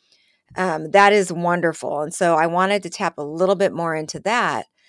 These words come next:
But what it enables, if there are parents listening, is building that healthy balance of a sense of identity and, and,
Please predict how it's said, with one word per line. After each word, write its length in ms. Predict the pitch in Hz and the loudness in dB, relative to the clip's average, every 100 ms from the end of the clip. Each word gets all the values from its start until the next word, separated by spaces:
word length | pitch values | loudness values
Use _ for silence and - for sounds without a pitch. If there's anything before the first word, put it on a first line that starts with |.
| _ _ - | _ _ -2
But 180 | 185 123 | 0 2
what 200 | 180 175 | 2 2
it 140 | 156 | 0
enables, 720 | 156 170 185 220 214 180 165 | -2 -2 -2 -2 -2 -2 -2
if 140 | 170 - | -4 -2
there 200 | 156 131 | -2 2
are 240 | 180 233 | 2 2
parents 480 | - 185 160 - - | -2 -6 -6 -8 -8
listening, 680 | 151 - 156 151 139 156 - _ _ _ _ _ _ | -8 -8 -10 -8 -10 -12 -16 _ _ _ _ _ _
is 480 | 208 202 180 170 - _ _ _ _ 170 | 4 6 6 2 -8 _ _ _ _ 0
building 680 | 196 214 226 202 180 170 160 | 4 6 6 4 2 2 2
that 240 | 165 - | 0 0
healthy 720 | 180 175 175 - 156 151 175 _ _ - | -2 -2 -2 -4 -6 -6 -10 _ _ -2
balance 840 | 180 170 180 165 95 - - - - - | 2 4 4 0 -6 -12 -14 -14 -6 2
of 640 | 180 175 160 147 - - _ _ _ _ _ | 4 4 2 -2 -12 -20 _ _ _ _ _
a 100 | 180 | -6
sense 380 | 175 180 160 156 | -2 0 0 -2
of 100 | 165 | -4
identity 760 | - 165 165 170 160 160 160 160 | 0 0 2 0 0 -2 -4 -4
and, 180 | 160 | -6
and, 340 | - 175 170 | -6 -6 -6